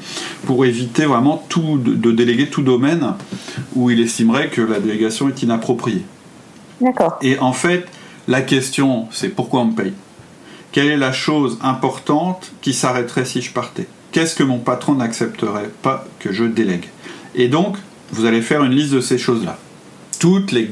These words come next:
Speaker 1: grosses choses importantes que vous pouvez absolument pas déléguer. Et en fait, vous verrez qu'il n'y en a pas tant que ça. Et une, et dans cette liste, il y aura encore des choses qui,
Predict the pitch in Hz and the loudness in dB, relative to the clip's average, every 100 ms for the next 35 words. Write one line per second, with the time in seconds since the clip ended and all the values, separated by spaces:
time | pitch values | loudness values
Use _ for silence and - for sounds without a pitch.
0 | 107 117 117 190 190 - - 135 - - | -6 -4 2 2 2 -2 0 0 0 -6
1 | - 180 190 156 - 127 117 151 - - | -2 0 2 -2 0 0 0 -2 -4 -12
2 | - - 123 113 117 135 - - - 156 | -14 -6 -2 0 0 -2 -2 -2 -2 -2
3 | - 147 131 127 113 135 127 107 95 - | -2 0 0 0 -2 -2 0 -2 -4 -8
4 | - 135 147 208 175 165 175 175 127 113 | -4 0 2 2 2 2 0 0 0 0
5 | 175 170 135 - - - - - - - | -2 0 -2 -4 -10 -14 -20 -20 -20 -20
6 | - - - - - 160 180 180 - 165 | -18 -16 -16 -16 0 2 2 0 0 0
7 | 202 240 202 175 - 180 - - - 131 | 2 2 0 0 -2 -4 -4 -12 -6 0
8 | 135 143 151 151 185 180 135 131 - 185 | 2 4 2 2 0 2 2 0 0 2
9 | 226 220 - - - - 165 | 2 -2 -6 -12 -16 -4 -2